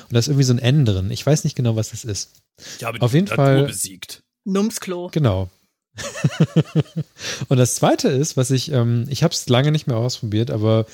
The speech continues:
Speaker 1: es ist eine Sache, die mein Bruder immer sehr viel schockiert hatte. Ähm, ich kann einfach, weil Pascal nämlich sagte, ja, dann kannst du auch einfach die Isomatte weglassen und auf dem, auf dem Socken schlafen. Kann ich. Ich habe überhaupt kein Problem, einfach auf dem Boden zu schlafen.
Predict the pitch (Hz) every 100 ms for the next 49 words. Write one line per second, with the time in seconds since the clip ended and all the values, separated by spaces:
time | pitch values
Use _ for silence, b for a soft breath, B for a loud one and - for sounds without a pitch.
0 | B B 131 127 131 131 131 147 123 117
1 | 107 139 151 101 98 104 - 107 110 117
2 | 117 - 110 101 107 - 131 - B B
3 | B B - 113 113 113 113 - 123 -
4 | 147 139 - 156 - 123 117 113 127 -
5 | 117 135 143 135 - 131 - 113 113 113
6 | 110 127 123 113 113 110 123 120 123 110
7 | 110 104 - 110 - 113 113 104 113 107
8 | B B _ 107 113 101 - 107 - 95
9 | 107 127 B B - 175 147 92 - _
10 | _ _ _ 156 143 180 - 180 170 147
11 | 143 131 127 127 127 123 101 107 - 98
12 | 95 107